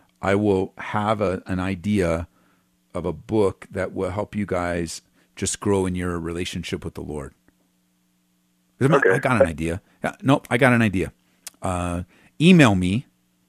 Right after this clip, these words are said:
Speaker 1: email me, and I will send you a P D F of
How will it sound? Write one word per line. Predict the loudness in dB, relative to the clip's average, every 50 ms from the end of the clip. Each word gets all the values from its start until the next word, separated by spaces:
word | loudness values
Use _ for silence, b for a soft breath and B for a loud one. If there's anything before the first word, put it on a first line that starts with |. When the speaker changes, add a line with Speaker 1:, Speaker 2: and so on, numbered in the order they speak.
| _ _ _ _ _ _ _ _ _ _ _ 2
Speaker 1:
email | 4 4 6 6 6 6 6
me, | 4 4 2 2 0 -2 -4 _ _
and | -6 -4 -2 0
I | 2 2
will | 4 2
send | 2 2 2 2 2 4
you | 4 4
a | 2
P | 2 0 -2 -2 0
D | 2 4 4 4
F | 2 2 -2 -4 -8 -14 _ -6
of | -2 -2 0 0 -2 -2 -4 -8